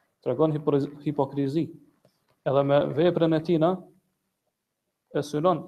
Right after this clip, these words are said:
pra ka për qëllim edhe Allahun, edhe dikon tjetër. Atëherë Allahu subhanahu wa taala po e çon veten e tina në këtë rast sherik.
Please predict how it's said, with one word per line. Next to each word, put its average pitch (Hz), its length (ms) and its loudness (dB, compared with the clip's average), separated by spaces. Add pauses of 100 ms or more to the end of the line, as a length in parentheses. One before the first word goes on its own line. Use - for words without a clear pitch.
pra 139 160 -2
ka 165 160 0
për 170 160 0
qëllim 165 280 -2
edhe 185 200 4
Allahun, 202 560 4
edhe 175 240 2
dikon 185 240 2
tjetër. 170 260 0 (680)
Atëherë 175 300 2
Allahu 175 380 2
subhanahu 165 460 -2
wa 156 60 -12
taala 160 320 0 (540)
po 139 100 0
e 135 80 -4
çon 185 240 -2
veten 170 260 0
e 165 80 -4
tina 170 220 -6
në 160 80 -10
këtë 165 160 -8
rast 170 200 -6
sherik. 156 300 -6